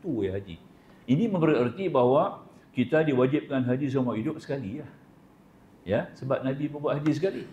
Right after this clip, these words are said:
Ya, haji yang kedua, yang ketiga tu sunat lah. Ya, yang wajib sekali seumur hidup.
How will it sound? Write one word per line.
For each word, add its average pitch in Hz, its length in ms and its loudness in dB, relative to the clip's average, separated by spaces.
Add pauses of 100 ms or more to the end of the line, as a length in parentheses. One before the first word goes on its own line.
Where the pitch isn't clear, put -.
(1000)
Ya, 117 320 2 (400)
haji 110 320 2
yang 110 80 -2
kedua, 110 320 4
yang 107 80 -4
ketiga 107 320 0
tu 131 160 -2
sunat 117 320 -2
lah. - 160 -8 (800)
Ya, 107 320 2 (640)
yang 104 160 4
wajib 123 340 4
sekali 147 380 2
seumur 135 160 0
hidup. 185 240 -4